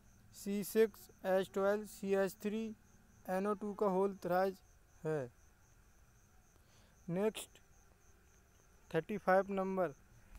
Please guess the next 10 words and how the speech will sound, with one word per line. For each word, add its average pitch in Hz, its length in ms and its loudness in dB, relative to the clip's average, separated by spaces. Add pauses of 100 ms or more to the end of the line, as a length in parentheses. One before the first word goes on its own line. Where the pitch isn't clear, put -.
(140)
धोने 175 340 4
का 208 180 6
सोडा, 175 420 6 (960)
जिसका 180 280 4
रासायनिक 196 540 4
नाम 208 320 0 (2000)
सोडियम 202 460 2
कार्बोनेट, 180 580 2 (2000)
इसका 196 280 -4
रासायनिक 196 540 0